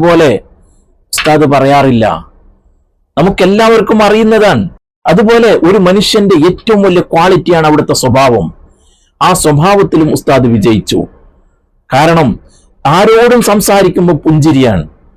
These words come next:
പുഞ്ചിരിയോടെ അല്ലാതെ ഉസ്താദ് സംസാരിക്കാറില്ല. അതുപോലെ ആ ഒരു തവാളു, ആ ഒരു വിനയം, എവിടെ നോക്കിയാലും ആ ഒരു വിനയത്തോടു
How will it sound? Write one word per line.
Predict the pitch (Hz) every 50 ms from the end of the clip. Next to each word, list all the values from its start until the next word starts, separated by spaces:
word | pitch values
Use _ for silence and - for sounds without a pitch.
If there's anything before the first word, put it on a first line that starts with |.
| _ _ _ _ _ _
പുഞ്ചിരിയോടെ | 156 165 190 185 226 220 214 220 220 220 214 208 202
അല്ലാതെ | 202 196 190 180 175 165 156
ഉസ്താദ് | - - 175 165 156 147 165
സംസാരിക്കാറില്ല. | 143 135 - 170 160 156 147 117 - - 127 120 117 107 98 87 80 73 - - _ _ _ _ _ _ _ _ _ _ _ -
അതുപോലെ | 175 240 226 233 233 226 226 220 214
ആ | 214 208 208
ഒരു | 196 196 196 -
തവാളു, | 165 156 175 180 190 196 190 190 170 135 107 92 - _ 160
ആ | 196 226 226
ഒരു | 214 196 165 139 139
വിനയം, | 160 170 190 214 208 180 127 101 80 - - - - _ _ _ _ _ _ _ _ _ _ _ _ _ _ - 147 160
എവിടെ | 170 208 233 233 220 214
നോക്കിയാലും | 208 - - - 196 202 202 190 190 185 180 139 117 - _ _ _ _ -
ആ | 170 190 196
ഒരു | 190 175 147
വിനയത്തോടു | 156 175 196 208 226 202 - - 208 208 196